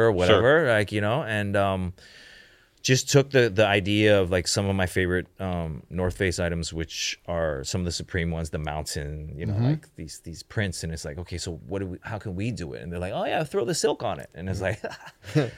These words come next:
Speaker 2: <laughs> "Let's try something else,"
Speaker 3: <laughs> Yeah.
Speaker 2: like, you know? So the North Face collection is actually a, a trilogy.
Speaker 3: Okay.
Speaker 2: So this was part two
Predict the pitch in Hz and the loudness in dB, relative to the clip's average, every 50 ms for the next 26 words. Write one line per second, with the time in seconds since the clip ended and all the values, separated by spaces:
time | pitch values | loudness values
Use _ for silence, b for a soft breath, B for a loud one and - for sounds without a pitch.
0 | - - _ - - - 113 120 - - - - 147 131 127 131 135 - 147 131 | -16 -20 _ -10 0 4 4 4 4 2 4 6 8 8 10 10 8 6 8 8
1 | - 139 - 156 156 135 110 104 - 123 117 117 113 90 95 120 120 120 139 196 | 8 8 10 10 10 10 8 6 4 6 6 6 6 6 4 4 4 6 4 4
2 | 214 B B B B B B - - - - 123 110 110 110 107 107 104 104 101 | 0 B B B B B B -8 -2 4 6 8 8 8 8 6 4 4 4 2
3 | 98 95 95 82 - - 95 110 117 117 127 139 165 165 - 143 139 123 - - | 2 0 0 -2 -4 -2 2 2 2 6 6 4 4 4 2 2 0 2 2 6
4 | 117 113 113 113 - - 101 92 90 85 95 92 90 95 - - 98 90 87 85 | 6 6 6 6 4 0 0 0 0 2 2 2 2 2 0 0 0 0 0 0
5 | 78 71 - - 87 - - 123 110 107 95 123 120 123 - - _ _ - 107 | 0 -2 -4 -4 -4 0 2 4 4 4 2 0 -4 -8 -10 -12 _ _ -10 -8
6 | 104 - 95 101 110 - _ - - 110 101 95 90 80 92 92 - - 101 - | -6 -6 -6 -8 -8 -10 _ 0 2 4 4 4 2 0 -2 -2 -2 -2 -2 0
7 | - 107 92 85 - - 104 92 85 76 | 4 4 4 4 2 0 0 0 0 -2